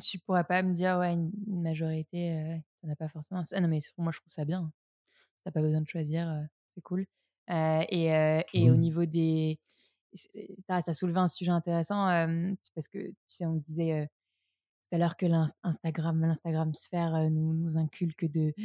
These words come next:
Speaker 1: de, voilà, toucher le clitoris comme ci, euh, toucher la prostate comme ça, et cetera, ou,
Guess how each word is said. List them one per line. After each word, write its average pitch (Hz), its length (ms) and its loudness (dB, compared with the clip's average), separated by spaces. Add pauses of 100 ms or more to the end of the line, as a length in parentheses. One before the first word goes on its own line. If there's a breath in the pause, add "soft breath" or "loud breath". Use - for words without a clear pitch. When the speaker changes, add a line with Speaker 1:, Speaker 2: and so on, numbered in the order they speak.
(220 loud breath)
Speaker 1:
de, 156 80 -2
voilà, 151 200 2
toucher - 220 0
le - 40 -18
clitoris 156 360 -4
comme 156 180 2
ci, 165 420 -2
euh, 151 60 -6
toucher - 220 -8
la 175 40 -4
prostate - 400 -8
comme 151 180 0
ça, 170 280 2
et 156 100 0
cetera, 165 500 2
ou, 160 120 4